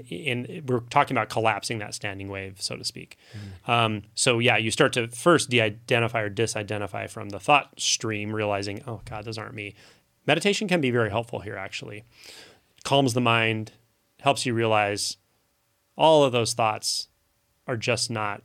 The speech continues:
Speaker 1: what's happening right here. What's happening here is the sensations, the sounds, et cetera. And then, the, and again, the second part is realizing the sense of subjectivity itself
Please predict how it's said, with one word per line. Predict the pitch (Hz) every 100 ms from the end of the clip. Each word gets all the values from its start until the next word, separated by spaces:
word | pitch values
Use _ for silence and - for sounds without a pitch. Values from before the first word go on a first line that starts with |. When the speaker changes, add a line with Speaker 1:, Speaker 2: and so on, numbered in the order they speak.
| _
Speaker 1:
what's | 123 101
happening | 107 101 104
right | 98 101
here. | - 117 113 -
What's | 120 -
happening | 120 120
here | 113 117
is | 110
the | 117
sensations, | 120 - 117 - 117 110
the | 110
sounds, | - 110 107 107 104
et | 104
cetera. | 113 101 95 98 - - - - _ _ _ _ _ _ _ - 135
And | 127
then, |
the, | 107 117
and | 131
again, | 123 110 104
the | 101
second | 120 117
part | 110 104
is | 104 101 - _ _ _ _ -
realizing | 123 123 117 110
the | 107
sense | - 131 123
of |
subjectivity | - 117 113 - 127 110 107
itself | - - 107 104 -